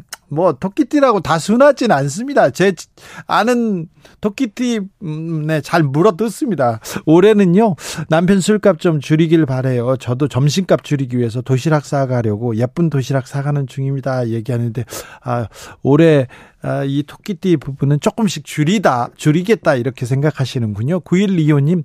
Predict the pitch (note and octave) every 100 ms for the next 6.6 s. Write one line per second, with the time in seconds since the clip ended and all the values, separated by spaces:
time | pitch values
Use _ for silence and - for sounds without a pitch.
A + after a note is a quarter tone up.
0 | _ C#3 C#3+ D#3 C3+ C3+ F3 G3+ - C3
1 | - D3 C3 A2+ A2 C#3+ D3 D3+ C#3+ -
2 | _ - A#2+ - E3 - C#3 G#2 C#3 -
3 | - - - F3 E3+ C#3+ C#3 B2+ C3 A#2
4 | D#3+ - - B2+ A#2+ E3+ G3 E3+ D3+ -
5 | A#2 - F3+ D#3+ D#3 C#3 G#2+ B2 C#3 -
6 | D3 - - B2 A#2 G#2